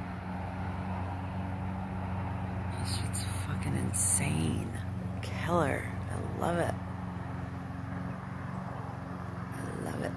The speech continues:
love it, love it, love it, love it. All right. I just wanted to show you guys and share.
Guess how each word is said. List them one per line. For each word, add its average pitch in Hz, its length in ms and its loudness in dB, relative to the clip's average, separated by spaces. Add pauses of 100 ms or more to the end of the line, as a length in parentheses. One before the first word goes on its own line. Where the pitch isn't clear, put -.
love - 220 -2
it, - 180 -4
love - 200 -2
it, - 80 -4 (120)
love - 200 -2
it, - 260 -4
love 208 440 2
it. 175 400 2 (3250)
All 180 60 4
right. 151 280 4 (800)
I 175 120 0
just 170 200 -2
wanted 151 260 2
to - 60 -2
show 147 140 0
you 147 120 2
guys 156 300 4
and 151 160 0
share. 160 520 4